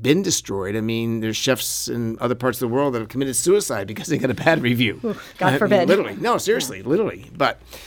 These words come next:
Speaker 1: so I think, you know, I read a lot. I'm a little Jurassic Park with,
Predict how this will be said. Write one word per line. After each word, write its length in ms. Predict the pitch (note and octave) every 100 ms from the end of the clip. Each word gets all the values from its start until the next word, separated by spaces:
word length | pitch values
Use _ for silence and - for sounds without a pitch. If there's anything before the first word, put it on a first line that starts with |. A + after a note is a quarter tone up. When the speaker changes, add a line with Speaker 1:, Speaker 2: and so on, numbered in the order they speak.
| -
Speaker 1:
so 140 | - E3
I 120 | D#3+
think, 320 | D#3+ F#3+ F#3
you 80 | F3
know, 100 | C#3+
I 120 | C3
read 200 | C3+ D#3+
a 80 | D3
lot. 220 | A#2 G#2+ -
I'm 300 | C#3 D3 - _ _ - -
a 60 |
little 140 | C#3 D#3
Jurassic 480 | D3 C#3 C#3 D#3 -
Park 340 | A#2+ C#3 D#3+
with, 200 | F3+ D3